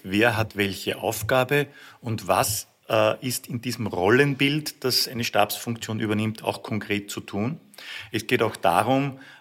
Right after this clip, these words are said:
äh, dass man sich untereinander abstimmt,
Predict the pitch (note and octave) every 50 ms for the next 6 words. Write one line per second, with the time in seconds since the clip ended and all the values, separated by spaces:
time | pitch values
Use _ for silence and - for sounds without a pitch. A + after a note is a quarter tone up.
0 | _ - A2 A2 A2+ G#2+ A2 A2 - - A#2 - - B2 A2 A2 - A#2 A2+ -
1 | - C#3 D3+ D#3 D3 - B2+ A#2+ A2+ G#2 G2 F2+ F#2 F#2 - - G#2 A2+ - -
2 | - - C#3+ D3 C#3+ - - -